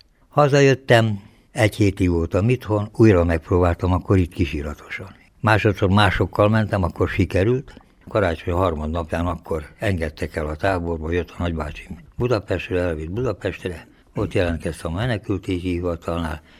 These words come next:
A bizonyítvány ott volt náluk. Úgyhogy itt ötödik osztályba mehettem volna, találnak iskolát.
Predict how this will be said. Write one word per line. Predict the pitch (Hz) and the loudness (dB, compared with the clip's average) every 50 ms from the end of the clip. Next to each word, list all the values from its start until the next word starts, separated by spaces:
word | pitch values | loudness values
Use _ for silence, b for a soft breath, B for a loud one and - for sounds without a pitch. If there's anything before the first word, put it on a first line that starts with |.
| b b _ | b b _
A | - - 92 85 | 0 0 0 0
bizonyítvány | 85 90 95 107 110 147 135 120 110 - 117 110 107 | 0 -2 -2 0 2 2 0 0 -2 -2 -4 -2 -2
ott | 101 95 | -2 -4
volt | 90 87 85 - | -4 -6 -6 -6
náluk. | 90 78 71 78 78 - _ - - _ | -8 -8 -8 -10 -14 -16 _ -20 -14 _
Úgyhogy | - 127 139 135 - 113 107 | -2 -2 0 2 0 2 2
itt | 107 101 - - | 2 0 2 0
ötödik | 139 127 - 104 98 95 95 - | 0 0 0 -2 -2 -2 0 -2
osztályba | 127 127 - - - 92 92 92 92 113 127 127 123 - _ _ _ | -2 -2 0 -2 0 0 0 2 2 2 0 0 -4 -10 _ _ _
mehettem | - 104 98 90 80 78 - - - 85 82 | -2 0 0 0 -2 -4 -4 -4 -2 -2 0
volna, | 85 95 113 117 113 107 107 | 0 0 0 2 2 0 0
találnak | - - 110 95 87 95 104 101 92 | 0 2 2 2 2 2 0 0 0
iskolát. | 123 110 - - 85 78 76 - - - - - | -2 -2 -2 -4 -6 -6 -6 -8 -12 -16 -20 -20